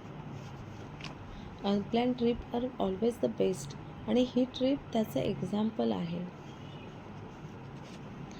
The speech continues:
दर्शन घेतल्यानंतर आम्ही परिसरात थोडं फिरलो. हिरवीगार बाग, फोटोसाठी सुंदर स्पॉट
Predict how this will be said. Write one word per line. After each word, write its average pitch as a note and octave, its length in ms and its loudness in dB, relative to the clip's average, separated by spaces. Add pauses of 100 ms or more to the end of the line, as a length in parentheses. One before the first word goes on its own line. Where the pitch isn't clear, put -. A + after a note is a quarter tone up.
(760)
दर्शन A3 520 8
घेतल्यानंतर D4 680 8
आम्ही B3+ 400 8
परिसरात A#3 600 4 (100)
थोडं A3+ 240 8
फिरलो. G3 480 6 (760)
हिरवीगार A3 580 8
बाग, F3+ 520 -2
फोटोसाठी A3 640 4
सुंदर G#3+ 440 4
स्पॉट F#3 420 -2